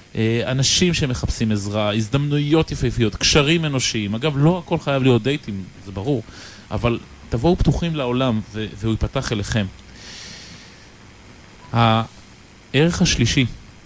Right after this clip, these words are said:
הצעד השלישי, זה פשוט לחבר רשימה של דברים שאתם מחפשים בבן או בת זוג. אני יודע,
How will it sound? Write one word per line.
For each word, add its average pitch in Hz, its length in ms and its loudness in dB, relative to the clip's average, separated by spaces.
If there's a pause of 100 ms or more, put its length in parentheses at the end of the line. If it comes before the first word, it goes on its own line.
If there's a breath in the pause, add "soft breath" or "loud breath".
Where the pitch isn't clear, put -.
(100)
הצעד 135 420 2
השלישי, 127 460 0 (600)
זה - 100 0
פשוט 139 360 2 (100)
לחבר 101 520 0
רשימה 107 440 2
של 190 200 0
דברים 160 340 -2 (160)
שאתם 104 340 -4
מחפשים 131 540 -2 (180)
בבן 98 280 0 (180)
או 110 100 -4
בת 95 200 -4 (140)
זוג. 143 300 0 (680 loud breath)
אני 95 140 -2
יודע, 104 340 0